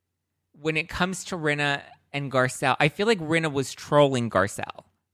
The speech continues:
You know what I mean? Like, she was overperforming and overact-, we all know for a damn fact, we all know Lisa Rinna remembers what happened at Kathy's house.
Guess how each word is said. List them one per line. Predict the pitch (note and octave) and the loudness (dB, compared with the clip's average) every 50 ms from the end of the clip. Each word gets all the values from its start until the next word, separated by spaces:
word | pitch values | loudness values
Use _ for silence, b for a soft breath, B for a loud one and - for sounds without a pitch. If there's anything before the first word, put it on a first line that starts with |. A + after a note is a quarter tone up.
| _ _ | _ _
You | - C3+ C3+ | -2 0 2
know | C#3+ D3 C#3+ | 4 6 6
what | C#3+ C#3 | 6 6
I | C#3 C3+ | 6 4
mean? | C3+ C3+ C3+ C#3 D3 D3+ D3+ E3+ b b b b b _ | 4 2 2 2 0 0 -4 -6 b b b b b _
Like, | - C#3+ C3+ - b b b b | 0 0 0 0 b b b b
she | - - - F3+ | -8 -4 0 2
was | F3 E3+ D#3+ - - - - | 2 2 2 0 -4 0 4
overperforming | E3 F3+ F#3 F#3 F3 F3 G3 F#3 - F3+ F3+ D#3+ - - D3 C#3 C3+ C3+ C3+ C3+ C3+ C3+ | 6 8 8 6 6 2 -2 -2 0 0 0 0 0 2 4 4 4 4 2 0 0 0
and | B2+ B2 A#2+ - | 0 -2 -2 2
overact-, | D3+ D#3+ F#3 F#3 D#3+ F3 F#3 - D#3+ D#3 E3+ D#3 | 2 4 4 4 2 2 2 2 2 2 0 0
we | F3 G3+ - | -2 -2 -2
all | - - F3+ E3 D#3+ D#3+ D3+ D3 C#3+ C3+ B2+ B2 - | 2 4 6 8 10 10 10 10 10 10 8 6 2
know | C3+ C#3+ D3 C#3+ C#3 C3+ C3 B2+ B2 A#2 | 0 2 4 6 8 8 8 8 6 4
for | - - C3+ B2 | 2 0 2 2
a | A#2 A#2 | 2 0
damn | A#2+ B2 B2 C3+ C3 C3 C3 C3 C3 C3+ | -2 -2 0 0 2 2 2 2 0 -2
fact, | - - C#3 B2+ A#2+ A2 G#2+ G#2+ - - B B B B B - | -4 -2 2 4 4 4 2 2 -2 -8 B B B B B -8
we | C#3 D3 D3+ E3 - _ | -6 -4 -4 -6 -4 _
all | - D3+ D3+ D3 C#3+ C#3+ C#3+ C#3 C#3 C3+ C3+ - | 4 6 8 8 8 8 8 8 6 4 4 2
know | - C3+ C#3+ C#3+ C3 B2 A#2+ A#2+ A#2 A#2 - - - - | 0 0 2 4 6 6 8 6 6 4 0 -4 -6 0
Lisa | C#3 C#3+ C#3 C3+ - D3 | 2 2 2 2 0 0
Rinna | B2 C3+ C3+ C3 B2 A#2+ | 2 4 4 4 4 2
remembers | A#2+ B2 B2+ C3 C3 B2 A#2 B2 A#2+ A#2+ | 0 2 2 2 2 4 4 2 2 2
what | B2+ B2+ A#2+ | 0 -2 0
happened | A#2 C3+ A#2+ A2 - A#2 A2+ A2+ | 2 2 2 2 2 0 0 -2
at | G#2+ | 0
Kathy's | - A#2 G#2+ G2+ - G2 F#2 - | 0 0 0 0 0 -4 -4 -2
house. | A#2 D#2 A#1 - - - - | -2 -2 -2 -6 -10 -14 -18